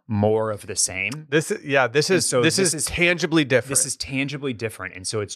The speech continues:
Speaker 1: it's kind of sucking me in a little bit.
Speaker 2: <sighs> Yeah.
Speaker 1: And also they're not, like, I,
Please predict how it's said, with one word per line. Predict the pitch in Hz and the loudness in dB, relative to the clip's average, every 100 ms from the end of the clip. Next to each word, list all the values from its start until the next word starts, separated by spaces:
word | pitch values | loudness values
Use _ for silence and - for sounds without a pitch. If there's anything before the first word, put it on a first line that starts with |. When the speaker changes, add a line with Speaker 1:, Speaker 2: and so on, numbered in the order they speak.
| - | -14
Speaker 1:
it's | 117 - | -12 -12
kind | - 117 127 | -10 -6 -4
of | 127 | -2
sucking | - 120 117 104 | 0 -2 -4 -8
me | 95 | -8
in | 92 | -10
a | 90 | -10
little | 87 90 | -10 -8
bit. | 90 82 | -6 -6
Speaker 2:
<sighs> | - - - - | -8 -14 -16 -10
Yeah. | 120 | -2
Speaker 1:
And | 131 | 0
also | 131 - 131 123 | 0 0 -2 -2
they're | 120 120 | -4 -4
not, | 113 117 131 - | -2 -2 -4 -6
like, | 113 123 | -10 -6
I, | 110 | -10